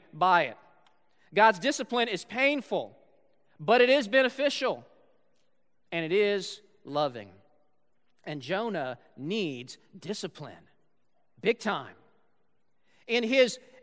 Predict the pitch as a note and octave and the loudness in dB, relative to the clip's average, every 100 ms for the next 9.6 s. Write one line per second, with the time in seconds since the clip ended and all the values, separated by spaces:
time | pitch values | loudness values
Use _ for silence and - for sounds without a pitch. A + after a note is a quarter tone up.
0 | - B3+ D4+ D4+ D4 A#3 A#3+ - C4+ C#4 | 6 8 8 8 4 0 -2 6 8 8
1 | A3+ D3 - - - - _ _ _ _ | 6 0 -8 -8 -8 -12 _ _ _ _
2 | G#3+ A#3+ - D4+ D#4 D4 D4 - C#4+ C4 | 0 0 2 0 0 -2 -4 0 4 6
3 | A3+ A#3 D4 C#4 C4 A3 A#3+ D4+ D4+ D#4+ | 8 8 8 8 4 4 4 6 6 0
4 | D#4 A#3+ C#4 C#4+ B3+ A3 A3+ A3 G#3 G#3+ | 0 -4 -2 0 -2 -4 -4 2 8 8
5 | A#3 C4 B3 - - _ _ _ _ F#3+ | 8 6 2 -20 -20 _ _ _ _ 2
6 | G3+ C4 B3 B3+ B3 D4 D#4+ D4 D#3 A#2 | 8 8 10 4 4 6 8 6 4 -6
7 | - - _ _ _ - G#3 B3+ B3+ A#3+ | -20 -20 _ _ _ -8 -2 6 6 8
8 | A#3+ B3+ A#3+ B3 A#3+ A#3+ C4 D4+ C4+ - | 8 8 8 6 8 4 2 2 -6 -6
9 | A3+ B3 A#3 B3 C4+ | 2 4 4 6 6